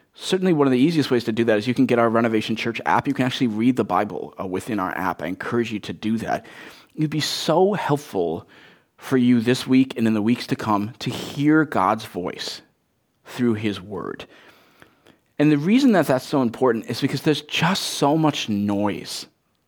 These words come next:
right now. Like, if you spend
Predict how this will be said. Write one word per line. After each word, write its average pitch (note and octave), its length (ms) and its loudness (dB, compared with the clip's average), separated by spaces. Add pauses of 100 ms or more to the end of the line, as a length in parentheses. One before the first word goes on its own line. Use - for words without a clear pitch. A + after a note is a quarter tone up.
(120)
right G2 260 -4
now. - 380 -8 (800)
Like, - 120 -6
if C#3 160 0
you F#3+ 200 6
spend A#2 640 0